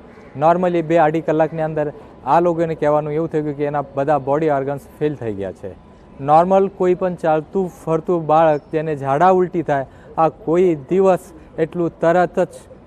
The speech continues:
એક્સપાયર ન થાય. મારું કન્સર્ન્સ એવું છે કે આ લોકોએ કંઈ તો પણ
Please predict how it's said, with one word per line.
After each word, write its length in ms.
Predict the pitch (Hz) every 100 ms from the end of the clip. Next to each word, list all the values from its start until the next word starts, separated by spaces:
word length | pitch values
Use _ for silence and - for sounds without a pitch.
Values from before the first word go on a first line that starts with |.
| -
એક્સપાયર 520 | 156 - 175 160 135
ન 260 | 123 147
થાય. 240 | 143 117 92 - - - -
મારું 340 | 147 170 165
કન્સર્ન્સ 440 | 165 165 170 160
એવું 220 | 165 180 196
છે 280 | 175 156 147 - - - -
કે 100 | 175
આ 200 | 156 165
લોકોએ 340 | 180 175 165 156
કંઈ 400 | - 170 165 160 - -
તો 100 | 170
પણ 300 | 156 156